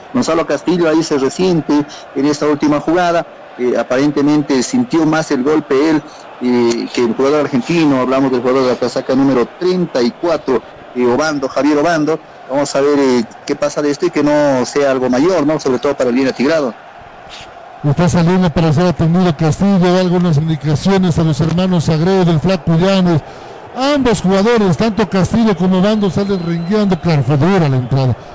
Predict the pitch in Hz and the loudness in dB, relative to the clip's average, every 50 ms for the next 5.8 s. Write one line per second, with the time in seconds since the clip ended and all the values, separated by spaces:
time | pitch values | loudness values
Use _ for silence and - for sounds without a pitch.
0 | - - - 196 214 214 185 233 254 247 220 190 156 - 208 202 180 190 190 185 | -14 -6 -2 0 2 4 4 4 4 4 2 2 2 0 0 -2 0 0 -2 0
1 | 151 175 196 190 180 165 135 175 175 175 185 196 190 190 170 - - - - - | 0 0 0 2 0 0 0 2 2 2 4 4 4 2 0 0 -4 -12 -18 -20
2 | - - - 202 202 190 196 214 220 226 202 214 180 - 180 208 208 196 190 185 | -16 -8 -2 0 0 2 2 2 0 0 0 0 2 2 2 2 2 2 2 2
3 | 165 131 160 165 - 196 190 180 175 - - 190 196 185 185 - - 180 175 147 | 2 2 0 0 0 0 0 2 0 0 2 0 0 0 0 -2 -2 0 0 -2
4 | - - - - - - - - - - - 151 185 190 180 165 156 151 147 - | -2 -6 -12 -20 -20 -20 -20 -20 -10 -4 0 2 2 2 4 2 2 2 2 2
5 | 156 147 156 160 156 151 151 127 127 151 151 156 151 151 143 - | 2 2 2 2 2 2 2 2 2 2 2 2 2 2 0 -2